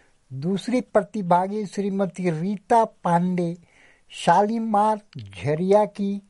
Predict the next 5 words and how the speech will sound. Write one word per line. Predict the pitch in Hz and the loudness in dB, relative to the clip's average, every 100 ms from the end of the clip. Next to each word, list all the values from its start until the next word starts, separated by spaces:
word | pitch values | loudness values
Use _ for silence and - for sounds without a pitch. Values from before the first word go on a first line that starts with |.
| _ _ | _ _
निवासी | 147 151 160 156 - 180 | -6 2 2 2 0 0
है। | 147 123 113 113 _ _ _ _ _ - | 0 0 -4 -12 _ _ _ _ _ -4
उन्हें | 196 214 214 214 185 190 _ _ _ - | 0 4 4 2 -2 -6 _ _ _ -14
मोस्ट | 113 156 220 247 - - _ - - _ _ _ _ _ _ | -8 2 4 4 0 -10 _ -20 -20 _ _ _ _ _ _
प्रॉमिसिंग | 190 190 190 196 196 - - 233 240 240 226 170 | 4 4 2 0 -4 -6 -4 0 0 0 -4 -6